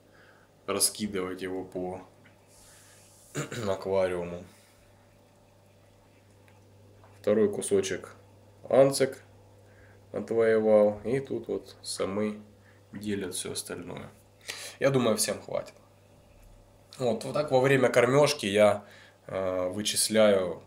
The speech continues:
э, креветок амана с икрой и отсаживаю их сразу. И они уже сидят в отдельном аквариуме. Давайте, пойдемте, я вам покажу теперь, где же я отсаживаю аманок.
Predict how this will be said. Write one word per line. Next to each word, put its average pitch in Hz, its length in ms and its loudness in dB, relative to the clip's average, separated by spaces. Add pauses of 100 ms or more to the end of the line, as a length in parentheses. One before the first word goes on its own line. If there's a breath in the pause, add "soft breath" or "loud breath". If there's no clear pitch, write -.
(800)
э, 90 400 -6
креветок 101 520 -4
амана 98 680 0 (300)
с - 140 -4
икрой 92 440 -6
и 110 240 -8
отсаживаю 87 760 -6
их - 60 -14
сразу. - 460 -10 (280)
И 98 40 -16
они 95 280 -6
уже 90 280 -8
сидят 90 460 -6
в - 40 -16
отдельном 85 460 -10
аквариуме. - 600 -10 (680 loud breath)
Давайте, 107 540 2 (180)
пойдемте, 92 420 -6
я 90 40 -2
вам 90 80 -10
покажу 90 340 -10
теперь, 90 380 -8 (800 loud breath)
где 95 160 -4
же 87 300 -6
я 92 180 -2
отсаживаю 92 640 0
аманок. 117 480 0